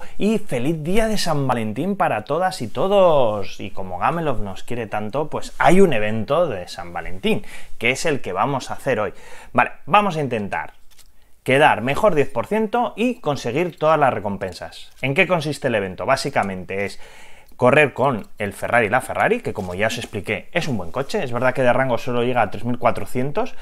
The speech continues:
pero yo lo he preferido frente a otros incluso de tres mil seiscientos, o sea que, que no va nada mal. Da igual que lo tengas o no, no hay ningún problema,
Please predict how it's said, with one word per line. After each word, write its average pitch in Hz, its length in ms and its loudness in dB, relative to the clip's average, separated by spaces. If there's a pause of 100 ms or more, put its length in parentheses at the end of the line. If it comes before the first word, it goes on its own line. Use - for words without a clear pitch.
(220)
pero 107 240 2
yo 120 560 4
lo 104 180 0
he 127 60 2
preferido 123 560 0
frente 98 340 -4
a 107 60 6
otros 117 240 -2
incluso 110 320 -4
de 101 80 -2
tres 95 180 -8
mil 117 140 0
seiscientos, 175 760 -2
o 117 80 -6
sea 95 340 -2
que, 85 220 -8 (240)
que - 100 -4
no 107 120 0
va 131 80 6
nada 95 180 0
mal. 160 220 0 (260)
Da 151 300 6
igual 156 320 4
que 127 100 -2
lo 113 140 2
tengas 196 400 0
o 120 120 0
no, 254 380 -2
no 127 300 4
hay 127 80 2
ningún 120 280 0
problema, 180 500 0